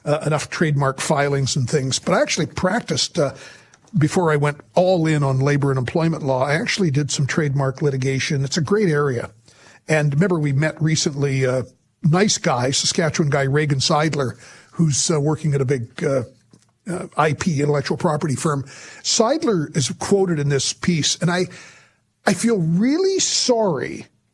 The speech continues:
for the Regina-based cheerleading team that's having all the trouble, but they don't have a leg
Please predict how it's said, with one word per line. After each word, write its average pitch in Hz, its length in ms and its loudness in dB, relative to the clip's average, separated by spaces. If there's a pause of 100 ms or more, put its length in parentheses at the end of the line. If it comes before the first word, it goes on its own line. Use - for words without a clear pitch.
(200)
for - 220 0
the 170 100 2
Regina-based 175 1120 0
cheerleading 156 800 2
team 143 640 -2 (100)
that's - 180 0
having 175 320 2
all 156 200 2
the 139 100 -2
trouble, 143 540 0 (1080)
but 190 200 0
they 202 160 4
don't 226 600 0 (200)
have 196 220 0
a 214 60 2
leg 147 600 0